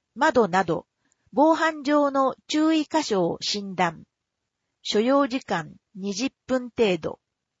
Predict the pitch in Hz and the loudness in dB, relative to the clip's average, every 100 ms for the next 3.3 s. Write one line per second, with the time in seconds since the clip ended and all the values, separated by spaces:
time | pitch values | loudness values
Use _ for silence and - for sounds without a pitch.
0 | _ _ _ _ _ _ _ - - 349 | _ _ _ _ _ _ _ -10 -6 -6
1 | 349 349 330 330 330 285 226 - 175 160 | -2 2 4 4 4 6 4 2 -2 -2
2 | - _ _ _ _ - 247 349 339 214 | -6 _ _ _ _ -6 2 6 6 4
3 | 202 180 170 | -2 -4 -4